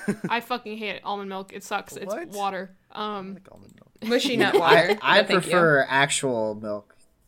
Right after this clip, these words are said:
Speaker 4: you know, to the,
Speaker 2: I
Speaker 4: to
Speaker 2: do
Speaker 4: the other,
Speaker 2: too,
Speaker 4: but
Speaker 2: but that wasn't the question.
Speaker 3: But, like, oat milk in your
Speaker 2: Um,
Speaker 3: coffee?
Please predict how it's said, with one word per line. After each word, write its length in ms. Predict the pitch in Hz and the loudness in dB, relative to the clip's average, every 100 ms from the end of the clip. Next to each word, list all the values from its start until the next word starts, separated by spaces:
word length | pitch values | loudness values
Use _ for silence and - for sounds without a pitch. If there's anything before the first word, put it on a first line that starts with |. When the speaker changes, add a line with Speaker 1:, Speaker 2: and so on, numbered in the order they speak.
| - | -18
Speaker 4:
you 120 | 117 | -14
know, 280 | 98 92 98 _ - | -12 -12 -16 _ -14
to 80 | |
the, 100 | 214 202 | -8 4
Speaker 2:
I 80 | 302 | 6
Speaker 4:
to 60 | |
Speaker 2:
do 80 | 370 | 6
Speaker 4:
the 60 | 381 | 2
other, 100 | - | 2
Speaker 2:
too, 240 | - 240 - | 2 2 0
Speaker 4:
but 60 | - | 0
Speaker 2:
but 120 | 262 | 4
that 160 | 277 302 | 6 6
wasn't 220 | 311 285 | 4 0
the 80 | 254 | -4
question. 500 | 233 190 - 180 - | -4 -4 -6 -8 -6
Speaker 3:
But, 100 | - | -4
like, 200 | 214 - | -4 -2
oat 140 | 190 | 0
milk 240 | 214 226 226 | 0 0 0
in 60 | |
your 100 | 220 | 0
Speaker 2:
Um, 100 | 208 | 2
Speaker 3:
coffee? 400 | 170 180 226 311 | -2 -2 -4 -4